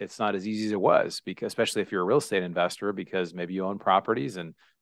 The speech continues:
the valuations dipped a little bit, or there's some challenges, there's, there's some headwinds there, and it's been hard. So I think people are kind of watching, "Hey, is this gonna go back to, to,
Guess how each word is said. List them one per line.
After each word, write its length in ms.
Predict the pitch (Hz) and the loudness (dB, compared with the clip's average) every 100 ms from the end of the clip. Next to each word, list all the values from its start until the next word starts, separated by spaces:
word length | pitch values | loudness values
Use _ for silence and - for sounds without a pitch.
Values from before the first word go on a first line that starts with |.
| - | -8
the 60 | |
valuations 640 | 82 87 98 110 139 131 90 | 0 0 2 2 4 0 0
dipped 240 | 90 - | -4 -4
a 60 | 80 | -6
little 200 | 78 78 | -4 -4
bit, 200 | 76 80 | -4 -4
or 40 | |
there's 140 | 87 - | -4 -6
some 120 | 92 | -8
challenges, 640 | - 95 98 104 104 95 | -6 -2 -2 0 -2 -2
there's, 200 | 101 87 | -6 -8
there's 260 | 92 92 - | -8 -8 -8
some 80 | - | -6
headwinds 400 | 120 101 82 78 | -4 -2 -4 -6
there, 240 | 80 76 | -6 -6
and 80 | 78 | -8
it's 140 | - | -12
been 140 | - 85 | -14 -6
hard. 300 | 95 110 87 | 0 0 0
So 80 | |
I 20 | 90 | -8
think 120 | 90 | -12
people 200 | 92 90 | -6 -6
are 40 | |
kind 140 | - 90 | -4 -2
of 60 | |
watching, 340 | 80 90 - 85 | 2 0 -2 -10
"Hey, 140 | 90 | -10
is 60 | 87 | -10
this 120 | 85 | -10
gonna 160 | 92 | -8
go 80 | 87 | -4
back 220 | 87 87 - | 0 0 -2
to, 160 | 90 - - _ | -10 -10 -18 _
to, 220 | - 85 | -12 -10